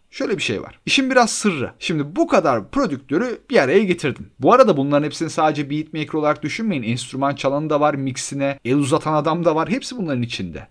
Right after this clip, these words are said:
Hepsi dolu. Bu kadar insanı topladım. Baba dedin ki hadi beat yapın. Çeşitli prodüktörlerden beatler olsun. Farklılık olsun yani albümde. Yaptırdım. Abi dikkat et. Şarkıların büyük çoğunluğunda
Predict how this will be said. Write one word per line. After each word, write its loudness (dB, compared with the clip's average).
Hepsi -4
dolu. 2
Bu -2
kadar 0
insanı -4
topladım. -4
Baba 2
dedin -4
ki -8
hadi -4
beat -4
yapın. -4
Çeşitli 2
prodüktörlerden 4
beatler 0
olsun. 2
Farklılık -2
olsun 6
yani 0
albümde. -2
Yaptırdım. -2
Abi 2
dikkat 0
et. -6
Şarkıların -2
büyük -2
çoğunluğunda -4